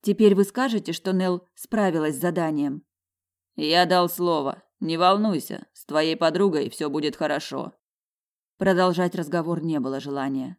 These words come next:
Сет вызвался проводить, но она отказалась. По лестнице и то спустилась самостоятельно. Накануне она страстно стремилась к наставнику. Сейчас бежала прочь с не меньшей прытью.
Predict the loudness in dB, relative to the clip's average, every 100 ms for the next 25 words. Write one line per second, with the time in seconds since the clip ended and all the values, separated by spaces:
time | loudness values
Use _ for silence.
0 | _ -6 -4 2 2 2 -4 -4 -4 -2
1 | -2 -4 -6 _ _ -6 -4 -2 -2 -4
2 | -8 -8 -10 -12 -16 _ _ _ _ -2
3 | 2 2 0 -4 -4 -6 -6 -8 -8 -8
4 | -6 -4 -4 -6 -8 -6 -6 -6 -8 -8
5 | -8 -8 _ _ _ -4 -2 0 0 0
6 | -2 -4 -4 -6 -6 -6 -8 -6 -4 -4
7 | -4 -6 -6 -8 -6 -6 -4 -6 -8 -12
8 | _ _ -4 -2 0 -2 -2 -6 _ 0
9 | 0 2 0 0 -2 -4 -6 -8 _ _
10 | -4 -2 0 0 -2 -4 -6 -6 -8 -10
11 | -14